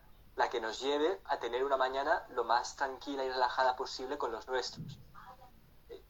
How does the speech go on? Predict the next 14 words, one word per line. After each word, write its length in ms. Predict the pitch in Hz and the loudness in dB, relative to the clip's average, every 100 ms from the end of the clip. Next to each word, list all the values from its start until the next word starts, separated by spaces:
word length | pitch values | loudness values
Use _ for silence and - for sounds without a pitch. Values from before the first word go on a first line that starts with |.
| - | -6
como 160 | - | 2
la 100 | 117 | 4
pelea 180 | 113 120 | 4 4
no 100 | 135 | 2
tenía 240 | 208 - 135 | 0 2 4
lugar, 400 | 147 202 - - - - | 8 8 8 6 -12 -6
el 160 | 127 | 0
hombre 240 | 139 139 110 | 0 2 -2
estaba 220 | - 117 | -2 -4
exaltado, 600 | 117 135 127 180 190 226 - | 0 -2 2 2 2 0 -4
mi 60 | |
amigo 160 | 120 120 | -6 -4
estaba 220 | 120 131 131 | -4 2 2
exaltado, 520 | - 147 175 190 | 2 2 2 2